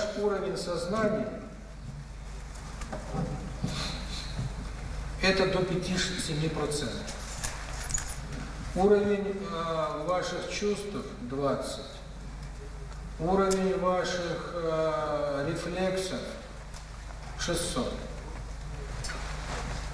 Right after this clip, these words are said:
То есть в сто двадцать раз объем больше. А агрессия выдается рефлекторно.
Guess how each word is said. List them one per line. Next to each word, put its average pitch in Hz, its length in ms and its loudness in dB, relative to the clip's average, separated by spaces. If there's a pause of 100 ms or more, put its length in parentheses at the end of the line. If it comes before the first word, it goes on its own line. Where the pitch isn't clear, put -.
(760)
То 185 80 6
есть 180 160 4
в - 100 0
сто 226 220 4
двадцать 202 540 4
раз 175 300 2
объем 165 420 -2
больше. 143 420 -2 (2750)
А 160 200 6
агрессия 196 420 4
выдается 180 580 2
рефлекторно. 175 800 0